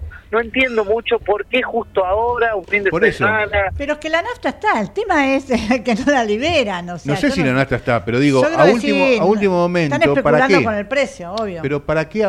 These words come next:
Speaker 2: ahora? Si lo podían haber especulado antes, ¿por qué ahora?
Speaker 1: Claro, a que toda la semana no hubo problema y fue justo el fin de semana, se da.
Speaker 2: Y,
Speaker 1: Estas son,
Speaker 2: y
Speaker 1: digamos, son avivadas también, y los estacioneros no se quedan acá, las cámaras de estacioneros, ¿no?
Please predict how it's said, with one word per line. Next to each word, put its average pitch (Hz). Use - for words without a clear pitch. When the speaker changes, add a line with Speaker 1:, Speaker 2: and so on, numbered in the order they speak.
Speaker 2:
ahora? 143
Si -
lo 123
podían 160
haber 160
especulado 143
antes, 120
¿por 123
qué 170
ahora? 107
Speaker 1:
Claro, 220
a -
que 415
toda 285
la 240
semana 247
no 240
hubo 233
problema 233
y -
fue 214
justo 240
el 208
fin 220
de 214
semana, 220
se 185
da. 190
Speaker 2:
Y, 131
Speaker 1:
Estas -
son, 180
Speaker 2:
y 151
Speaker 1:
digamos, 175
son 190
avivadas 170
también, 147
y 143
los 147
estacioneros 196
no 185
se 160
quedan 165
acá, 160
las 143
cámaras 143
de 127
estacioneros, 127
¿no? 151